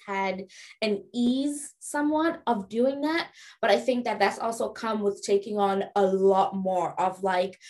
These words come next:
the problems, the worries, the, all of this, like, you know, really being,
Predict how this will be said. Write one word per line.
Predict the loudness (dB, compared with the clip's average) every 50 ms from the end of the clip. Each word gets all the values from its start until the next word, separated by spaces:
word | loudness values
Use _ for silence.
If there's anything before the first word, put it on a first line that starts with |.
| -20 -20 -20 _ _
the | 0 2 2 2
problems, | 0 0 2 2 2 4 4 4 4 2 0 -2 0
the | 2 2
worries, | 4 4 2 2 2 2 0 0 -2 -2 -6 -6 -2
the, | -2 0 2
all | 4 4 6 6 4
of | 2 2
this, | 0 2 4 4 4 2 0 -2
like, | 0 0 0 0 -2
you | -2
know, | 2 2 2
really | 4 6 4 4 4 4 0 -4
being, | -4 -6 -6 -6 -4 -4 -4 -4 -4